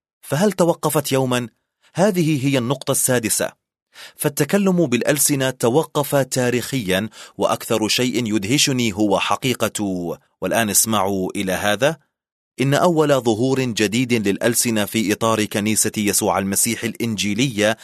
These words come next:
منذ العصر الرسولي حدث في سنة ألف وتسعمائة وواحد، ولكن أين كان التكلم بالألسنة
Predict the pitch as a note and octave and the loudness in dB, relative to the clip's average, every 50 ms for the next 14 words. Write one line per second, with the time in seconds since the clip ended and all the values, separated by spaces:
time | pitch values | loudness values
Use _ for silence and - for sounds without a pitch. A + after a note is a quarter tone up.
0 | - - - - - A#2+ C#3+ D#3 D3+ C3+ C#3+ C3 B2+ A2+ A2+ D#3+ E3+ - - E3 | -14 -20 -20 -14 -6 -2 -2 0 0 2 2 2 2 2 2 2 0 2 2 2
1 | D3+ A#2+ A#2 A#2 - - A2+ G2+ F#2+ G2 G#2 A2 G#2 - - - - - - - | 2 2 2 0 0 0 -2 0 0 0 0 -2 -4 -6 -12 -20 -18 -10 -4 -2
2 | F#3+ F#3+ E3+ F3 - F3 D#3+ C#3+ - A#2+ A2 - C#3 C3 B2+ A#2 - A#2+ - - | 0 0 0 2 2 0 0 2 0 0 0 0 0 -2 -2 -4 -4 -4 -2 0
3 | C#3+ D3 C#3 - - D3 C3+ B2 B2+ C#3+ - C#3 C3+ C3+ C#3 - G#2 - - C#3+ | 0 -2 -2 -2 -2 -2 -2 -2 -2 0 -2 -2 -2 -2 -2 -2 -2 -2 -2 -2
4 | B2+ A2 A2 G#2+ G#2+ A#2+ B2 A2+ - - F#2 - - - _ _ _ _ _ _ | 0 0 2 2 4 4 2 2 0 -2 -4 -6 -10 -18 _ _ _ _ _ _
5 | _ _ _ - B2 E3 A3 G#3+ - G#3+ G3 F#3 G#3 G#3+ G3 F#3 - - F3 E3+ | _ _ _ -4 -2 0 0 0 0 -2 -2 0 0 0 2 0 0 0 0 0
6 | E3 D3+ C#3+ - C3 - D#3+ D#3+ D3+ D3 D3 D3 C#3 A#2 B2+ - - - B2+ B2 | 0 0 0 -2 -2 0 0 0 0 0 0 0 0 0 0 0 0 -2 -2 0
7 | - B2 A2+ A2 A2 A2 | 0 0 0 2 0 0